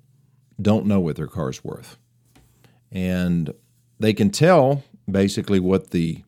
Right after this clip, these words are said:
new vehicle is valued at. If it's brand new, it has a window sticker on it, right? Shows the M S R P. So that's really easy to compare one vehicle to another.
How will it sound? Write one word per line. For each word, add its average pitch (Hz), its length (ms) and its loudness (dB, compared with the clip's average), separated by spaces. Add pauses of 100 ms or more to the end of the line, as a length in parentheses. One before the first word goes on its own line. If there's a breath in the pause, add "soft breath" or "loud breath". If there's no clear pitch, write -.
(140)
new 107 260 6
vehicle 90 600 0 (380)
is 87 160 -4
valued 85 340 0
at. 82 280 -4
If 101 140 -4
it's 80 120 -8
brand 127 340 0
new, 92 160 4
it 101 100 2
has 107 200 0
a 117 100 2
window 127 400 0
sticker - 520 -4
on 67 180 -6
it, - 180 -18 (140)
right? 98 360 -4
Shows 101 340 -2
the 101 120 2
M 98 120 4
S 95 200 0
R 98 160 0
P. 165 320 -4 (600 soft breath)
So 147 140 4
that's 180 220 6
really 139 320 6
easy 131 380 4
to 120 80 2
compare 113 340 4
one 101 240 6
vehicle 98 400 2
to 120 220 2
another. 170 340 0